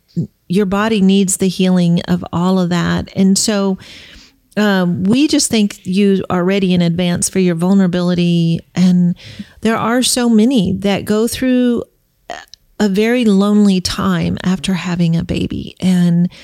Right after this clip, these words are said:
that there's this expectation, almost like a judgment that's put on women of,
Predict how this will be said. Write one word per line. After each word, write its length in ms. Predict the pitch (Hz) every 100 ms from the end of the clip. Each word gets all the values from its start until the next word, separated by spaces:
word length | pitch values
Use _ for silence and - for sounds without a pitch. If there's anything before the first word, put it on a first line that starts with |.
| - - - -
that 320 | 196 190 180
there's 260 | 190 208 190
this 180 | 214 -
expectation, 1000 | - 220 - 254 - - 190 196 - 165
almost 360 | 165 185 214 -
like 180 | 233 233
a 40 |
judgment 640 | 202 175 180 190 190 180 - - - -
that's 240 | 208 - -
put 200 | 220 214
on 220 | 190 180
women 420 | 190 190 180 180 -
of, 400 | 180 180 170 190